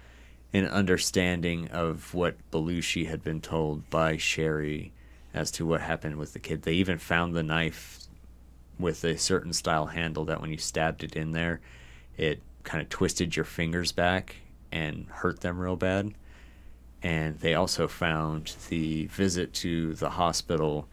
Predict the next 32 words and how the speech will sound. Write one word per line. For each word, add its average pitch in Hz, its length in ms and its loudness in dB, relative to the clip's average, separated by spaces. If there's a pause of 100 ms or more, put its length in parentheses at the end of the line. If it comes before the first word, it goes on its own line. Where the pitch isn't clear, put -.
(380)
that 85 160 2
Bart 85 240 8
Jonah 80 340 4
did 80 400 4 (100)
two 87 200 2
days 80 300 4
after 78 600 0 (180)
Zach - 320 -4
Ramsey - 340 -4
disappeared, - 680 -2
where 71 120 0
he 82 100 -4
complained 80 540 -6
about 78 540 0 (680)
his 80 320 2
hand 82 460 0
being 78 280 -4
messed 78 320 -4
up 78 220 -2
in 78 80 -4
the 78 120 -6
exact - 540 -8
places - 500 -4
that - 200 -8 (280)
got - 200 -4
messed - 300 -4
up - 180 -4
when - 80 -6
he - 80 -8
stepped - 300 -6
through. - 260 -6
So - 280 0